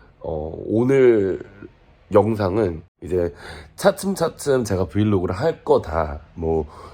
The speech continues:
그런 예고편? 음. 여러분들 많이 기대해 주시고요. 늘 재미는 없을 거예요. 사람이 어떻게 늘 또 재밌겠어요. 네, 그러죠. 음. 많이, 많이 봐주시길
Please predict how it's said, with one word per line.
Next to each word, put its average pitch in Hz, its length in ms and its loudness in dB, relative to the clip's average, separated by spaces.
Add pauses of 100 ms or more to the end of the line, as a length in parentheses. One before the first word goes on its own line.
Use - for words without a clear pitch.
(180)
그런 127 800 2 (100)
예고편? 110 760 -2 (840)
음. 80 340 -10 (1600)
여러분들 92 320 -4
많이 92 240 -2
기대해 110 420 -4
주시고요. 101 680 -6 (480)
늘 143 180 2
재미는 135 320 -2
없을 - 280 -8
거예요. 73 560 -4 (260)
사람이 339 280 -4
어떻게 - 180 -2
늘 165 200 2
또 202 100 -8
재밌겠어요. 95 960 -4
네, 92 100 0
그러죠. - 680 -6
음. 95 500 -4 (180)
많이, 113 240 2
많이 87 560 -2
봐주시길 110 800 0